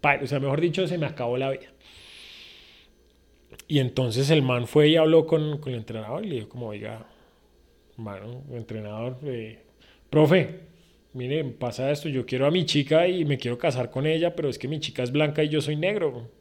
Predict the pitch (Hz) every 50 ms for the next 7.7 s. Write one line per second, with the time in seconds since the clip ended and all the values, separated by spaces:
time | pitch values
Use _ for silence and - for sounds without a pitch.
0 | - - - - - - - - - - - - - _ _ _ _ _ _ _
1 | 214 185 190 190 190 185 180 185 151 180 165 170 170 170 170 170 180 185 190 196
2 | 202 196 196 180 208 214 214 214 196 175 165 170 165 170 180 185 196 202 196 185
3 | 170 165 151 - 147 151 - 175 180 180 175 175 - - - _ _ _ _ _
4 | _ _ _ _ _ _ _ _ _ _ - - - 151 143 143 143 - 190 190
5 | - - - - - - - _ _ _ _ _ _ _ _ _ _ _ _ _
6 | _ _ - 135 131 131 127 131 135 135 139 147 160 165 170 165 - 196 202 202
7 | 190 175 143 - - - 131 127 127 - 147 165 -